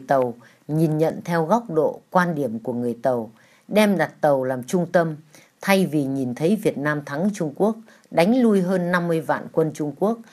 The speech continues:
thì họ chỉ thấy Trung Cộng dạy Việt Cộng bài học, Trung Cộng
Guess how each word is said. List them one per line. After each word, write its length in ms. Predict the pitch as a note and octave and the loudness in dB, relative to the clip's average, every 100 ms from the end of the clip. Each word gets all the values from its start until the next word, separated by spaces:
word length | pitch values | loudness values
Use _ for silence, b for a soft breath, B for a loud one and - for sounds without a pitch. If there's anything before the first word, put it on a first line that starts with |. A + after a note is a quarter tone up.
| B B | B B
thì 320 | - E3+ E3 | 2 4 4
họ 320 | D#3 C3 E3 G#2 | 0 0 -2 -2
chỉ 180 | - C3 | -6 -6
thấy 320 | - C#3+ F#3 A#3 B B B | -2 0 0 -2 B B B
Trung 260 | - A3+ G3 | 2 2 4
Cộng 200 | F#3+ - - _ _ - | 2 2 -4 _ _ -12
dạy 320 | C3 - - C#3 B2 | 2 4 4 -2 0
Việt 180 | D3+ - | 0 0
Cộng 280 | - D3+ - | 0 0 0
bài 180 | C#3 A2+ | -4 -4
học, 200 | C3 A2 - b b b b | -10 -12 -18 b b b b
Trung 260 | - A3 G3 | 2 4 4
Cộng 220 | F#3+ D#3 | 2 0